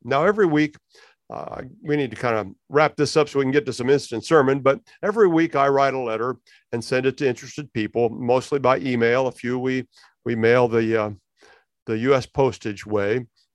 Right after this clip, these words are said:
But I wrote a letter this week about, uh, ascension because I wanted to remind everybody that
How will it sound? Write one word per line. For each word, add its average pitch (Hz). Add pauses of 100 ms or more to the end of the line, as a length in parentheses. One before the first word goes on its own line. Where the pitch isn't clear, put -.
(720)
But 139
I 147
wrote 170
a 185
letter 165
this 143
week 120
about, 113 (100)
uh, 117 (100)
ascension 113
because 110
I 123
wanted 131
to 175
remind 120
everybody 107
that 110